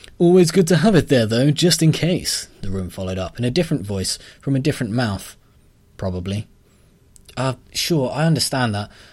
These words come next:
but I was looking at my cards, and I, I haven't used it, and honestly, I don't feel comfortable having that amount of credit open in my name. You know, in general, I don't like to owe anyone money, and I really don't need that temptation there."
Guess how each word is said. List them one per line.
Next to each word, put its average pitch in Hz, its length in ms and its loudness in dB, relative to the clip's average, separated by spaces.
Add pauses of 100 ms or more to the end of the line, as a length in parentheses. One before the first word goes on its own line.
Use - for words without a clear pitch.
(120)
but 151 80 -6
I 156 40 2
was 151 100 0
looking 170 220 0
at 87 60 -4
my 98 120 -6
cards, 117 400 -4
and 120 140 -4
I, 120 180 -6 (260)
I - 60 -16
haven't 127 240 -6
used 107 320 -4
it, 92 120 -10 (160)
and - 120 -12
honestly, 151 500 0 (320)
I 127 60 -6
don't 156 240 -2
feel 123 100 -6
comfortable 104 480 -8
having 104 220 -6
that 101 100 -4
amount 104 220 -6
of - 80 -14
credit 113 300 -4
open 98 240 -8
in 95 40 -6
my 98 140 -4
name. 110 360 -4 (600)
You 139 120 0
know, 131 220 0 (340)
in 139 140 0
general, 143 440 2
I 120 100 -6
don't 143 160 0
like 120 140 -4
to - 120 -8
owe 113 120 -4
anyone 110 340 -2
money, 107 360 -4 (260)
and 117 80 -8
I 123 60 -4
really 156 240 0
don't 113 200 -4
need 110 180 -4
that - 140 -8
temptation 107 640 -6
there." 90 220 -12